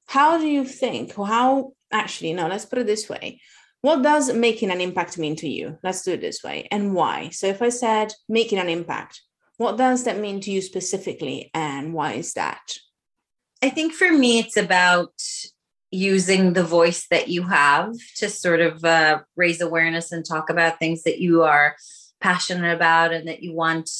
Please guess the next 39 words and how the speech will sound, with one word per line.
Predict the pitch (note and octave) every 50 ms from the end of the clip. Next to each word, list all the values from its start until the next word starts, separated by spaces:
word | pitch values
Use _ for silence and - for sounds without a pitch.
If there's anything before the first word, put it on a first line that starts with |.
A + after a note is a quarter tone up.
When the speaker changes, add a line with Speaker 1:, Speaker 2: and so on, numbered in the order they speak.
| - -
Speaker 2:
to | - - E3+
improve | E3+ E3 - - - F#3+ F#3+ F#3 F#3 F3 E3 -
or | D#3 -
to | - -
highlight. | F#3 - - F#3+ F3+ F#3 F3+ F3+ F3 E3+ E3+ E3 - - - - - - _ - - - - - - _ -
And | F#3 F#3+ F#3+
I | F#3+ F#3+
think | F#3+ - G#3 G3 F#3 F#3+ - - -
that, | G3+ F#3+ F3+ F3+ E3+ - - - - - - - _ - -
you | B3 C4 C#4+
know, | B3 A3+ A3
it's | G#3+ G#3+ G#3+ -
not | A#3+ A#3 A3+ A3+
always | - G3+ G3 G3 F#3+ F#3+ F#3 -
easy | - F#3 F#3 F3+ E3+ F3 F3+ F3+ F3 -
to | - E3+
do. | E3+ F3+ E3 E3 E3 G3+ C#4+ F#4+ G#4 - - - - - - - _ -
And | F#3+ F#3+ F#3+ F#3+
sometimes | F#3 - - G#3 G3+ G3+ F#3+ - A3+ G3+ G3 F#3+ F#3+ F#3 F3+ F3+ E3+ E3+ - - -
also, | F3+ F#3 F3+ F3+ - - - F#3 F3 E3+ E3+ E3+ E3+ E3 E3 E3 D#3+ - _ _ -
I | A3
mean, | A3+ A#3 A3+
I, | A3 - - - _ _ _ _ - - - - - - - - _ -
I | A#3+
think | A#3+ B3+ C#4 C4 -
sometimes, | - C#4 B3+ A#3+ A#3+ C4 A#3+ A3+ G#3+ G#3+ F#3+ F3+
uh, | F#3 F3+ F3 F3 F3 E3+ -
you | F#3+ F#3+ F#3+ F#3
think, | - - G3+ G3+ G3+ - -
"Oh, | D#4 D#4 D#4+ D#4+ D#4 D4+ D4+ D4 C#4+ - - - -
what | - A3 B3+ C4+ C4 A3+ G#3
difference | G#3+ G#3+ G#3+ - A3 G#3 G3+ -
can | - A3 F#3+
I | F3+ F3 F3 F3+ F3+
make?" | F3+ F3+ F3 E3 E3+ E3 - - - - - _ -
'Cause | - G3+ F#3+ - E3+
you're, | F3+ F3+ F3+ F3 F3 F3 E3+ E3+ E3+ E3 -
you | F#3+ F#3 F3+
know, | E3 D3+ D#3 D3+ D3+ -